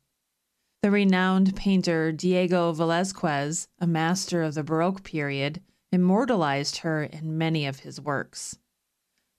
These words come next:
Perhaps the most famous of these, Las Meninas, in which Margaret Theresa appears as a little girl,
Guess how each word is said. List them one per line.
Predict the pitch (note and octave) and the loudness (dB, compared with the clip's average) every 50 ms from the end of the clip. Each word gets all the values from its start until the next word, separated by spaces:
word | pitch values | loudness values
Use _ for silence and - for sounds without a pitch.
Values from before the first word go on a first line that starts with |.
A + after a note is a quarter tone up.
| _ | _
Perhaps | - F#3 F3+ E3+ E3 - - | 0 2 2 2 0 -2 -4
the | - F3 | -4 -2
most | E3+ D#3+ D#3 D3+ - - - | 0 0 0 -2 -4 -4 -4
famous | - E3+ F3+ F#3 F#3 F3 E3 - - | -2 2 2 4 2 2 0 -2 -2
of | E3+ D#3 D3 C#3 | -4 -4 -4 -2
these, | D3+ C#3+ C#3 C#3 D3 D#3 E3+ F#3+ - - - _ _ _ _ | -4 -2 -2 -2 -2 -2 -2 -2 -4 -8 -14 _ _ _ _
Las | - F#3+ F#3 F3+ G3 F#3+ - | -2 0 0 0 0 -2 -2
Meninas, | - A3 G#3 G#3 G#3 G#3+ G#3+ G3+ E3+ C#3 - G2 A2 D3 - - - _ _ _ | 0 0 2 2 2 2 2 2 0 0 -4 -8 -10 -12 -12 -14 -16 _ _ _
in | - F3 E3 | 0 0 0
which | D3+ C#3+ - - | 0 -2 -4 -4
Margaret | - D#3 D#3 D3+ C#3+ D#3 D3+ D3 | -2 -2 -2 0 0 -2 -2 -4
Theresa | - - - D#3+ E3 D#3+ - - D3 C#3+ C3+ - - | -6 -8 -4 -4 -4 -4 -4 -6 -6 -6 -4 -4 -6
appears | - - - - E3+ F3 E3+ D#3 | -8 -8 -6 -2 -2 0 0 0
as | D#3 D#3 - | -2 -2 -2
a | D3 | -4
little | C#3+ D3 D3+ E3 D#3+ E3+ E3+ | -4 -2 -2 0 0 -2 -2
girl, | - E3 D3 C3+ C3 G#2+ C2 - - | -2 -2 -2 -2 -2 -4 -6 -10 -14